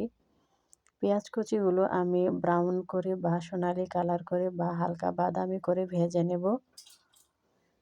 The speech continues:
ভিউয়ার্স, যারা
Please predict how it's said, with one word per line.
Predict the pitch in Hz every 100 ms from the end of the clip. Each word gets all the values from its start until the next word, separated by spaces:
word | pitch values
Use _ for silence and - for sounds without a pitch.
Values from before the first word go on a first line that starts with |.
| _ _ _ _ _
ভিউয়ার্স, | 180 175 180 208 - - _ _ _ _ _ _ _ _ _ _ _ _ _ - _ _ _ - - - _ -
যারা | 180 185 190